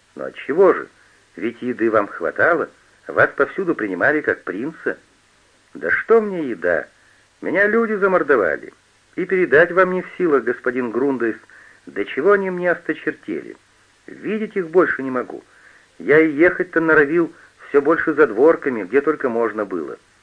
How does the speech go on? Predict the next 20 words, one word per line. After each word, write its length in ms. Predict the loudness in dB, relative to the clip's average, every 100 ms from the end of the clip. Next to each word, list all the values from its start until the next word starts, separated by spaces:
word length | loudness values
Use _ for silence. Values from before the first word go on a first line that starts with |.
| _ _
Так 260 | 4 4 4
и 60 | -6
стоит 420 | -2 -2 -2 -4
в 60 |
ушах 360 | -4 4 4 2
их 140 | -4
вечное 480 | -2 -2 -2 -4 -2
"ура", 460 | 0 4 4 4 2 -10 -20 -12
да 180 | 0 2
железный 500 | 2 4 2 2 -6
Густав. 560 | -4 -6 -6 -8 -8 -10 _ _ _ _ -4
А 140 | -2
по 100 | 0
совести 460 | 0 2 2 0 -8
сказать, 500 | -6 -4 -2 -4 -6
ну 140 | -6
что 420 | -6 -8 0 4 4
во 140 | 2
мне 180 | -2 -4
такого? 540 | -4 -4 -6 -6 -10